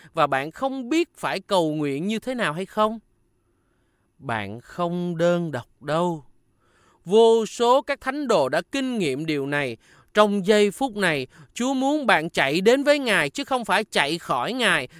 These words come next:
Thay vì đóng chặt lại, Ngài muốn bạn mở lòng ra.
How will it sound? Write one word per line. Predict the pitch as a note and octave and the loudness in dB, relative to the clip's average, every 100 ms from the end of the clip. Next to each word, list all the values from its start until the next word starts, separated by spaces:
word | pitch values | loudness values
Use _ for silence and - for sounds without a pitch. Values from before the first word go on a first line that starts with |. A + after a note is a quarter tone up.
| - | -4
Thay | G3+ G3+ | 0 0
vì | D#3+ | 0
đóng | D3+ G3+ D4 | 2 0 0
chặt | - - - | -2 -2 2
lại, | D#3 C3+ E3 G3 - | 2 4 0 -6 -2
Ngài | E3 | 0
muốn | E3 C4+ G#3 | 0 0 0
bạn | D3 E3 | -2 0
mở | C#3+ B2+ G#3 | 0 2 2
lòng | A3+ D#3+ C3 | 0 -2 -2
ra. | F3 F#3 F3 | 0 0 0